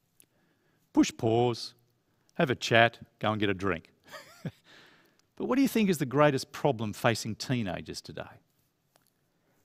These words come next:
Now, I offered some thoughts. I thought they were pretty good thoughts. I still think they're not bad thoughts.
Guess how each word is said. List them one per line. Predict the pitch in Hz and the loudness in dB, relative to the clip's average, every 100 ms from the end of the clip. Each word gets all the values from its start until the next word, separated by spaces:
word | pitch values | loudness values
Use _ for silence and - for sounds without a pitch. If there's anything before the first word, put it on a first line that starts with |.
| _ _ _ _ _ _ _ _ _ _ _ _ _ _ _ _ _ _ _ _ | _ _ _ _ _ _ _ _ _ _ _ _ _ _ _ _ _ _ _ _
Now, | 151 147 | 4 8
I | 139 | 8
offered | 123 147 | 8 4
some | - 151 | 0 0
thoughts. | 233 202 - | 4 4 4
I | 90 | 0
thought | - 107 - | 0 2 4
they | |
were | 123 | 6
pretty | 185 202 | 6 4
good | 247 220 | 4 2
thoughts. | - 165 107 80 | 2 2 0 -6
I | |
still | - - | -6 -8
think | - 113 104 | -4 -4 -2
they're | 90 | -4
not | 95 - | -4 -4
bad | 95 92 | -4 0
thoughts. | 131 202 - | 0 0 -6